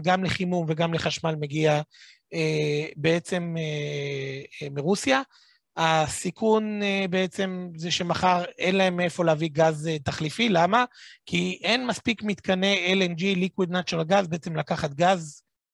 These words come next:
כ-, כגז ולהפוך אותו לנוזל, לשנע אותו באוניות, ואז להפוך את הגז לנוזל. זה תהליך לא פשוט, מתקני הנזלה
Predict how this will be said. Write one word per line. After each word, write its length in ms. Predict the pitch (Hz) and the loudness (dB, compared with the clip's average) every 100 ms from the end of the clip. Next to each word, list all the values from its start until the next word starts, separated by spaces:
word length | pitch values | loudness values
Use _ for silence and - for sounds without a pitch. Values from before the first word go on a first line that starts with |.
| _ | _
כ-, 80 | - 160 147 139 135 131 127 131 127 123 _ | -4 -2 0 -2 -4 -6 -8 -10 -12 -14 _
כגז 500 | - 127 165 240 226 | -12 0 4 4 2
ולהפוך 500 | 190 214 190 165 185 | 0 2 2 0 -2
אותו 180 | 185 180 | -2 -2
לנוזל, 560 | 156 147 147 170 254 214 - | -2 -4 -2 2 2 0 -6
לשנע 640 | 160 160 - 175 170 196 208 | -4 -2 0 0 2 4 4
אותו 380 | 185 147 170 151 | 4 2 -2 2
באוניות, 600 | 151 147 156 208 262 247 - - _ _ | 2 2 0 0 0 -2 -10 -20 _ _
ואז 180 | 180 208 | 4 6
להפוך 400 | 196 - 202 - | 4 4 4 2
את 140 | 175 180 | 2 4
הגז 640 | 165 160 151 143 175 170 | 4 4 0 2 4 4
לנוזל. 440 | 151 156 170 240 233 | 0 -4 0 2 2
זה 100 | 170 | 0
תהליך 460 | 175 185 196 - - | 2 4 2 -2 0
לא 160 | 170 175 | 0 2
פשוט, 320 | 208 - 254 | 0 0 -4
מתקני 380 | 175 160 165 160 | -6 -6 -2 -2
הנזלה 400 | 175 160 160 160 | -2 0 2 2